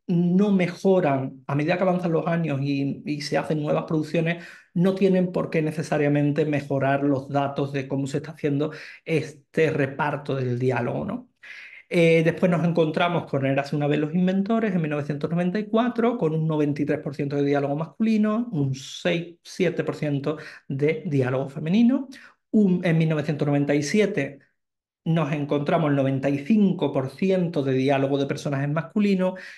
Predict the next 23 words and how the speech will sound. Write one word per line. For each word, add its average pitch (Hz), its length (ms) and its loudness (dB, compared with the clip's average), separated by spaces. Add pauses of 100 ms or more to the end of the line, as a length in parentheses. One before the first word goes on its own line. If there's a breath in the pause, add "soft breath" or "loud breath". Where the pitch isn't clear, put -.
y 165 100 2
un 156 300 -2
cuatro 165 540 2
cinco 165 420 -2
por 147 140 -2
ciento 156 720 -2
de 135 200 -2
personajes 139 640 -8
mas-, - 220 -12 (240)
femeninos. 123 540 -4 (920 loud breath)
En 196 240 6
la 175 120 6
última 202 440 4
producción, 175 480 2
que 185 100 2
es 156 60 -2
donde 156 280 0
mejora, 139 840 2
eh, 127 440 0
si-, - 400 -10
notoriamente 156 1080 2
los 131 200 0
resultados, 151 840 0